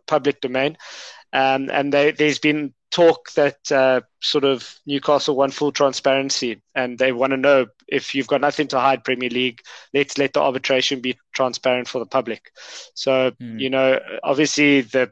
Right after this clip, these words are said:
Speaker 1: the, the Premier League haven't commented. Uh, they want it behind closed doors because they obviously don't wanna be exposed. So I think a lot will be unveiled in the next two to three weeks. Um,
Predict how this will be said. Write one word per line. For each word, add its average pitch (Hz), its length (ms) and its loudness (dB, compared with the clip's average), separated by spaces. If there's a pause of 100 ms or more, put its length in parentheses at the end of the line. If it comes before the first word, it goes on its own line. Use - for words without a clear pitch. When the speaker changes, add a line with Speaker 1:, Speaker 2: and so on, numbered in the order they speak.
Speaker 1:
the, 127 200 2
the 120 100 -2
Premier 139 320 0
League 127 220 0
haven't 127 240 -2
commented. 143 580 0 (260)
Uh, 123 200 -2
they 131 160 0
want 127 320 -2
it 117 160 -4
behind 127 320 0
closed 123 300 -2
doors 143 260 4
because 123 280 -6
they 123 160 0
obviously 123 360 -2
don't 117 120 -2
wanna 113 140 -8
be 113 120 -10
exposed. 123 540 -4 (460)
So 135 440 2
I 156 60 2
think 147 180 2
a 151 40 6
lot 147 260 4
will 151 100 2
be 147 180 4
unveiled 135 440 2
in 131 80 -4
the 135 100 -2
next 131 240 -4
two 147 160 -4
to - 140 -14
three 131 280 -4
weeks. - 520 -4
Um, 120 400 -2